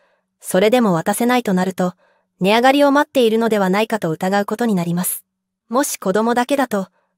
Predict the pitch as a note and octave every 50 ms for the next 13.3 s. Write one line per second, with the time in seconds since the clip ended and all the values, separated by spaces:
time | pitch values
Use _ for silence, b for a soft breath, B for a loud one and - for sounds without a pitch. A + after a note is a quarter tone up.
0 | _ _ _ - F#3 G3 G#3+ A3+ A3+ A#3 A#3 A3+ G#3+ G3+ G#3 A3 A3+ B3 B3 B3+
1 | B3+ A#3+ G#3+ F#3 E3+ D3+ D3+ D#3 F3+ G#3 - G3 - _ _ _ _ _ _ _
2 | _ _ _ _ _ _ - C4+ C#4 C4+ C4 C#4 D#4 D#4+ D#4+ - D4+ B3+ A3 G3
3 | - G#3 G#3 G#3 A3 A3 - B3+ B3 A3+ G#3 F#3+ F#3+ - _ _ _ _ _ _
4 | _ _ - F#3 G3 A3+ B3+ B3+ A#3 G#3 F#3+ - - F#3 F#3+ - _ _ _ _
5 | _ _ _ _ - G3 G#3 A#3+ B3+ C4 C4 B3+ - C4+ B3+ C4+ - - - C4+
6 | - - - A3 G3+ F#3+ F#3+ - _ _ _ _ _ _ - G3 F#3 - - D4
7 | C#4+ - D4 D4 C#4 - - B3+ C4 C4 C4+ C4 C4 C4 - A#3+ - - A3 A#3
8 | A#3 - B3 B3 A#3+ - - A#3 B3+ - _ - G3 - - E3 - - G#3 A3
9 | A3 A3+ - - A#3+ B3 B3 A#3+ - A#3 G#3+ - G3 F3+ F3 F3+ F#3 - _ _
10 | _ _ _ _ _ _ _ _ - - G#3 A#3 B3 A3+ B3+ B3+ B3 B3+ B3+ -
11 | B3+ C4+ B3 A3 G3+ F3+ D#3+ D3 D3+ E3+ G3+ A#3+ A3+ G3 F3 - E3 D#3+ _ -
12 | G3+ - A3 G3+ - - G#3 G3 G3 G#3 G#3+ G#3+ A#3+ A#3+ A3 G#3+ A3 - G3+ A3
13 | A3 - - - -